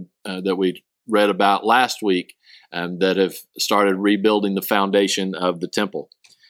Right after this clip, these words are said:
Um, it says, "Now Joshua was clothed with filthy garments and was standing before the angel." See, a, a priest, um, you know, couldn't pr-, do priestly duties,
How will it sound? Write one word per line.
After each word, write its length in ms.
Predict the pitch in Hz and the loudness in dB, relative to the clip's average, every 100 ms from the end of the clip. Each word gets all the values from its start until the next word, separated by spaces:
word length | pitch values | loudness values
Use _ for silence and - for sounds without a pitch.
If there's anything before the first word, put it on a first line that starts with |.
| _ | _
Um, 260 | 92 92 92 | -4 -2 -2
it 100 | 104 | -2
says, 240 | 110 104 | 0 2
"Now 140 | 110 104 | 2 2
Joshua 400 | 120 117 117 120 | 4 2 2 0
was 160 | 110 | -2
clothed 400 | - 127 120 117 | 0 2 2 2
with 180 | 104 - | -2 0
filthy 340 | 143 147 143 123 | 2 2 0 2
garments 500 | 127 127 107 82 95 | 2 2 0 -6 -6
and 100 | 95 | -4
was 140 | 92 | -4
standing 360 | - 113 110 107 | -2 0 0 -2
before 300 | 104 117 110 | -4 0 2
the 140 | 104 | 2
angel." 360 | 113 120 95 82 | 2 0 -2 -8
See, 380 | - 110 110 107 - - _ 98 | 0 2 2 -2 -16 -20 _ 0
a, 460 | 98 95 95 - _ _ - | 2 4 2 -4 _ _ -6
a 80 | 101 | -6
priest, 680 | - 160 151 120 - - _ _ - | 0 2 4 0 -8 -14 _ _ -6
um, 340 | 101 101 101 107 - | -2 -2 -2 -4 -4
you 120 | 117 | -2
know, 100 | 101 | -2
couldn't 480 | 98 151 143 120 - _ | 2 0 0 -4 -12 _
pr-, 240 | - 110 117 73 73 127 | -4 -4 -4 -20 -20 0
do 240 | 147 143 | 4 4
priestly 540 | - 147 139 - 120 | 2 0 0 0 -2
duties, 640 | 107 131 139 113 101 92 | 0 4 4 2 0 -4